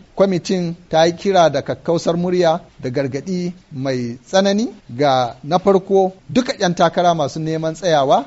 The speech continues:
akan matakan zaɓe daban-daban da za a yi, da su fito a bayar jama'a su sake jaddada aniyarsu na rashin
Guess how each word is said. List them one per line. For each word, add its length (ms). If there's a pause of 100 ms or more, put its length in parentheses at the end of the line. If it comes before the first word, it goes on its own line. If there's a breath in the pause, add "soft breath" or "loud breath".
akan 280
matakan 460
zaɓe 380
daban-daban 580
da 80
za 220
a 80
yi, 200 (160)
da 140
su 140
fito 380
a 80
bayar 420
jama'a 540 (160)
su 140
sake 360 (100)
jaddada 720 (240)
aniyarsu 760 (200)
na 520 (160)
rashin 400